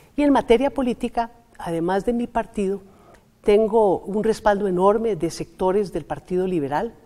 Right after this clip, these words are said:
de sectores del Partido Verde, de sectores progresistas y de prácticamente todos los sectores alternativos. Así es que yo siento un gran respaldo político, pero por encima de todo un gran respaldo ciudadano.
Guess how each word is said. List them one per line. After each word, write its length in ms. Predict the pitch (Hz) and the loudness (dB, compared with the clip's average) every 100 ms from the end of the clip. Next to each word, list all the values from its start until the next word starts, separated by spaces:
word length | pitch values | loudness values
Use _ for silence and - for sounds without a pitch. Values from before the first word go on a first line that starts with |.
| - - - - | -20 -20 -20 -14
de 160 | 180 180 | -4 -4
sectores 560 | 160 - 190 190 196 | -4 -2 0 2 0
del 140 | 160 156 | -4 -8
Partido 540 | 143 139 - 175 175 | -12 -12 -8 -6 -4
Verde, 340 | 165 196 226 220 - - - | -6 -8 -14 -18 -20 -20 -14
de 120 | - 170 | -6 -2
sectores 580 | 175 - - 214 233 | -2 -2 2 4 2
progresistas 840 | - 175 165 160 - 208 - 233 _ _ - _ - | -6 -14 -14 -14 -12 -14 -14 -20 _ _ -20 _ 0
y 80 | |
de 80 | 202 | 0
prácticamente 840 | 196 220 220 247 226 202 196 226 220 - _ - | 2 0 -2 -2 0 0 0 -2 -2 -12 _ 6
todos 280 | 302 302 269 | 8 8 2
los 140 | 196 | -2
sectores 440 | 170 - 196 208 | -8 -4 -2 -2
alternativos. 840 | 185 - 151 151 - 175 127 - - _ _ _ _ _ | -4 -6 -6 -6 -6 -8 -8 -12 -20 _ _ _ _ _
Así 300 | - 160 - | -8 -6 0
es 120 | 185 - | -2 0
que 480 | 233 208 170 - 175 | 2 4 4 0 -8
yo 180 | 170 190 | -6 -4
siento 400 | - 226 202 220 | 0 -2 0 -4
un 80 | 190 | 0
gran 240 | 185 202 | 2 2
respaldo 460 | 214 - 196 190 202 | -2 -4 -4 -4 -4
político, 500 | 226 190 202 - 214 | -4 -4 -8 -10 -8
pero 180 | 190 170 | -6 -6
por 160 | - 156 | -6 -8
encima 380 | 143 - 208 | -8 -8 -6
de 100 | 208 | -6
todo 240 | 175 190 202 | -4 -2 0
un 140 | 202 | 0
gran 340 | 190 214 220 208 | 0 2 2 0
respaldo 640 | 190 156 - 185 175 185 | -4 -6 -4 -2 -2 -6
ciudadano. 720 | - - 165 131 156 180 131 | -10 -10 -8 -4 0 0 -2